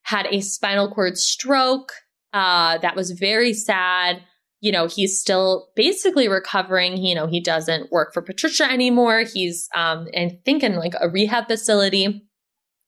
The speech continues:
Pat gives us updates on him on Instagram. And then to stay in the Southern Charm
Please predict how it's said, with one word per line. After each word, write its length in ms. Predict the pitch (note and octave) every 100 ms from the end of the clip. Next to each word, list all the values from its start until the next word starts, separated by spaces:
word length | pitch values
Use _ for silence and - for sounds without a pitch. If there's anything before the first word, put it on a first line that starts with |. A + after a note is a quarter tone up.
| _ _
Pat 320 | - F#3+ F3+ F#3+ G3
gives 240 | F#3 F3+
us 300 | F3 E3+ - -
updates 400 | A#3+ - A3+ A3
on 160 | - G#3+
him 160 | G#3+ F#3+
on 120 | -
Instagram. 800 | A3 A#3+ A#3+ C4 A#3+ A#3+ A#3 A#3+ A#3+ - - - - - - _ _ _ _ _ _
And 240 | F3+ E3+ E3
then 340 | F3+ A3 C#4
to 100 | C4+
stay 260 | G#3+ - F3
in 120 | F#3+
the 60 |
Southern 320 | G3 F3+ F3 F3
Charm 280 | - -